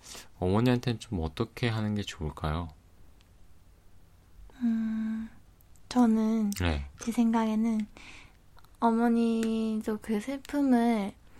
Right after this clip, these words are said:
Speaker 2: 표현을 안 한다 뿐이지 마음에서 느끼고 계실 텐데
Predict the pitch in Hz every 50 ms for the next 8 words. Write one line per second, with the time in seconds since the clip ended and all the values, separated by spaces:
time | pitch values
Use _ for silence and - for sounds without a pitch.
0 | - - - - - - - - - 302 302 311 311 302 254 208 196 196 196 202
1 | 202 202 202 208 202 202 202 202 208 - - - 240 240 233 220 208 - - -
2 | 190 190 185 - - - - - - - - - - - - - - - 240 214
3 | 208 208 202 202 196 202 208 196 196 190 190 254 - - - - - - 233 226
4 | - - 240 233 226 196 202 196 180 - 208 202 - 208 196 190 190 208 214 202
5 | 190 190